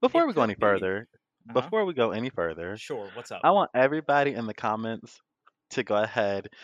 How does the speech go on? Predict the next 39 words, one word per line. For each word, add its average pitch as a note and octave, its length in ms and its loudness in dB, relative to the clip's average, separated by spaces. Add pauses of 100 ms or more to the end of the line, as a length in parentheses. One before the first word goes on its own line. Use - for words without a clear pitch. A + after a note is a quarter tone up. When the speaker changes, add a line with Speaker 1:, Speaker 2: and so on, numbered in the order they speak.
(220)
Speaker 1:
and A#2 300 2
just D#4+ 200 0
throughout D#4+ 240 -2
the A3+ 80 -6
video, F3 240 4
I D#3 40 8
just A3+ 180 -2
want F#3+ 260 0
you G3 60 -10
to E3 80 -8
<laughs> - 180 6
go G#3 120 12
ahead. D3+ 340 10 (400)
Why D#4+ 120 12
are C#4+ 60 10
you C#4 100 2
laughing? G3+ 520 8
Speaker 2:
'Cause - 400 8
I'm, E3 300 -2
I'm D#3 220 -4
kinda D#3+ 300 -4
expecting, C3+ 640 -8 (540)
I, C#3+ 140 -2
I - 20 2
might, D3+ 320 -4 (160)
like, B2 200 -6
know B2+ 140 -6
what A#2 140 -6
you're A#2+ 100 -12
gonna A2+ 140 -8
say, A#2+ 140 -8
but A2+ 80 -12
go C3 80 -4
ahead, A2 140 -6
finish. G2+ 360 -14 (840)
Speaker 1:
Everyone E4 340 4
in D4+ 60 -4
the B3+ 100 4
comments, F3+ 540 2